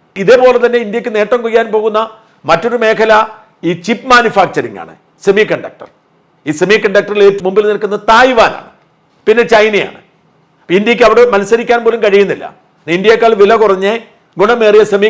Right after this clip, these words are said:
കണ്ടക്ടർ ചിപ്പുകൾ തായ്വാനിൽ നിന്നും ചൈനയിൽ നിന്നും പോയിക്കൊണ്ടിരിക്കുകയാണ്. എന്നാൽ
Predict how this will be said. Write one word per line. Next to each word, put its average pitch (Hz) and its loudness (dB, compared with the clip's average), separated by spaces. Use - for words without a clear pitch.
കണ്ടക്ടർ 185 -4
ചിപ്പുകൾ 214 2
തായ്വാനിൽ 233 4
നിന്നും 196 -2
ചൈനയിൽ 220 2
നിന്നും 202 -6
പോയിക്കൊണ്ടിരിക്കുകയാണ്. 147 -4
എന്നാൽ 196 4